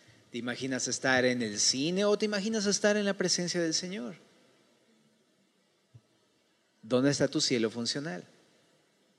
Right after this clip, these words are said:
¿Dónde las cosas sí funcionan plenamente? Ok, y son todas las preguntas que quiero hacerte.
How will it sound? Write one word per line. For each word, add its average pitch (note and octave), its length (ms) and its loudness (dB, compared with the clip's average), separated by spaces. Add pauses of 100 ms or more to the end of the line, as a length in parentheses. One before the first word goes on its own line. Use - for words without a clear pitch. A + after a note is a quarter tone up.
¿Dónde E3+ 220 2
las F3+ 180 4
cosas F3 300 4
sí F#3 100 4
funcionan F#3+ 460 0
plenamente? E3 560 -2 (1600)
Ok, F3+ 160 4 (680)
y C#3+ 100 2
son F#3+ 180 6
todas F#3 200 12
las D3 140 6
preguntas C3+ 400 2
que A#2 80 -8
quiero A2 180 -4
hacerte. - 300 -10